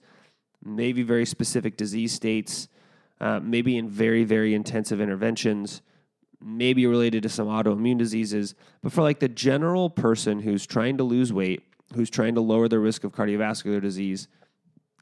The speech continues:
diabetes, cancer, um, who's trying to live a much better life, nutrigenomics or, you know, trying to utilize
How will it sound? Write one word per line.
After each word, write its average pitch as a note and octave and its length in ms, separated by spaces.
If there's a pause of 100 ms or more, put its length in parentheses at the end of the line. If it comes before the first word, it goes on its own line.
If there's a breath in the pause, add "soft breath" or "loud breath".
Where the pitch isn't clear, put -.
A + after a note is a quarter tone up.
(220)
diabetes, A2 720 (100)
cancer, G2+ 600 (400 soft breath)
um, G2+ 160
who's A2+ 120
trying C3 200
to A#2+ 60
live A2+ 180
a A2 80
much G2 260
better G2 220
life, A2+ 380 (1040)
nutrigenomics B2 1120
or, G2+ 520 (720 soft breath)
you - 80
know, - 140 (160)
trying D3 440
to D3 140
utilize A2 840